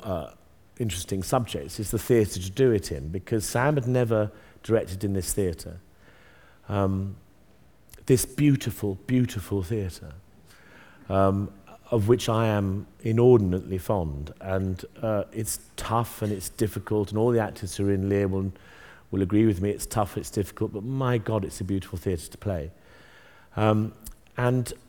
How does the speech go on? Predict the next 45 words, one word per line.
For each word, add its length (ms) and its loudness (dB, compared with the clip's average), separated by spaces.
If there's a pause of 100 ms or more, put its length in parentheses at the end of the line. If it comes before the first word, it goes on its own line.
(120)
uh, 80 -10 (360)
so 200 8
he, 260 8
uh, 140 0 (100)
I, 160 2 (460)
I 100 -2
hope 140 4
I'm 100 6
not, 320 0
um, 400 0 (560)
misrepresenting 640 2
him, 140 -4
but 140 -4
he, 280 4
uh, 360 4
he 180 -2
said 480 2
originally, 320 0
"What 100 2
about 460 -4
the 60 -4
Littleton," 480 0
where 100 -2
he'd 160 -2
done 240 -2
The 80 -2
Sea 520 -2
and, 300 -6 (640)
uh, 140 -4
The 80 -6
Birthday 340 2
Party 400 -6
and 180 -4
various. 360 -8 (520)
We, 140 2
we, 180 6
we're 160 8
not 200 4
really 200 8
allowed 360 8
to 60 -12
do 120 0
it 100 2
in 60 -4
the 100 -4